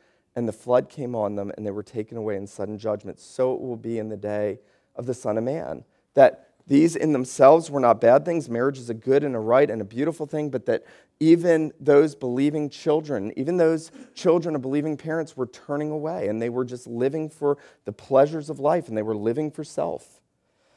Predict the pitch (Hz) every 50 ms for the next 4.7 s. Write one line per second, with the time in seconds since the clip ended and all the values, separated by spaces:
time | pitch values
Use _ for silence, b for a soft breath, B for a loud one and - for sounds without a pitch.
0 | _ _ _ - - 151 160 160 165 165 170 151 147 165 156 143 - - - 120
1 | 117 131 135 - - 147 147 143 143 143 131 - - - 127 127 - - 135 127
2 | 120 117 120 120 123 123 131 127 135 131 131 151 160 165 147 120 123 123 123 117
3 | - - - 143 123 120 120 120 135 - - - 127 110 101 - 117 110 110 110
4 | 104 107 110 113 131 143 147 139 131 123 120 123 -